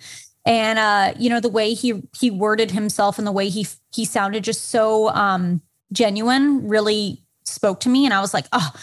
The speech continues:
I gotta give this kid an interview and, like, see what he's all about," and just adored him. So he, that's part of why we hired him. Um, and that could be you.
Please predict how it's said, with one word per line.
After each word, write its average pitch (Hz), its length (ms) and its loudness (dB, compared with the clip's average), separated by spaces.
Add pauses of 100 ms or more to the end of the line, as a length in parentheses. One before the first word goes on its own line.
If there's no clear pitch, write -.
(280)
I 226 80 2
gotta 220 200 2
give 196 180 0
this 202 140 -2
kid 214 180 -2
an 208 100 -2
interview 208 460 0
and, 202 120 0
like, 196 160 0
see 220 200 -4
what 202 120 2
he's 214 120 -2
all 196 160 4
about," 190 320 2
and 208 100 -2
just - 200 -6
adored 202 420 2
him. 190 360 0
So 202 300 2
he, 233 340 -2
that's 220 260 0 (340)
part 226 160 2
of 247 60 0
why 208 120 4
we 185 100 -2
hired 196 300 0
him. 180 240 0 (400)
Um, 214 320 2
and 214 160 0
that 208 160 0
could 214 160 -4
be 226 80 -4
you. 202 420 0